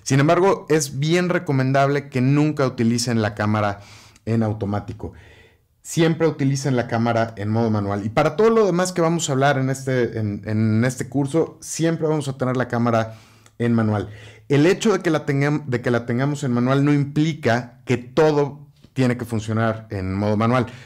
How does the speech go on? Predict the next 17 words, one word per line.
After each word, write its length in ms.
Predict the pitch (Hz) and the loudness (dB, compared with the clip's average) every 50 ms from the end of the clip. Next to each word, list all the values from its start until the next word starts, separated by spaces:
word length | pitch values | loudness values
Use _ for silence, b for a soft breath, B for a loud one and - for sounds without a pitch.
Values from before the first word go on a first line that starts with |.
| B - | B -4
Podemos 320 | - 117 123 123 131 127 131 | 0 2 2 2 2 0 -2
utilizarla 460 | 113 123 123 110 110 127 123 123 120 | -2 -2 -2 0 0 0 0 2 2
en 100 | 117 120 | 4 4
un 100 | 120 120 | 4 4
modo 280 | 120 117 120 120 - - | 4 4 2 2 0 -2
semi-manual, 800 | - - - - 139 131 135 123 113 110 104 104 101 98 98 113 | -4 -2 0 0 2 2 2 2 2 2 0 0 -2 -2 -2 0
es 80 | 120 | 0
decir, 360 | 113 123 113 139 139 131 135 B B B B B B B B B B _ | -2 -2 0 0 0 0 -2 B B B B B B B B B B _
tener 480 | - 135 131 131 139 143 151 147 139 - - | -2 2 2 4 4 4 4 2 0 -2 -2
el 120 | 123 117 113 | 0 0 2
modo 280 | 123 139 151 156 160 | 2 4 4 4 4
de, 320 | 151 156 131 120 120 117 113 | 4 2 2 0 0 -2 -2
el 80 | 107 107 | 0 2
modo 260 | 113 127 135 143 143 | 2 2 4 4 2
de 60 | 135 | 2
manual 380 | 123 113 110 107 113 127 143 151 | 2 2 0 0 0 2 2 2
habilitado 640 | 147 143 135 123 120 120 123 - 135 135 143 156 | 2 2 0 0 -2 0 2 2 2 4 2 0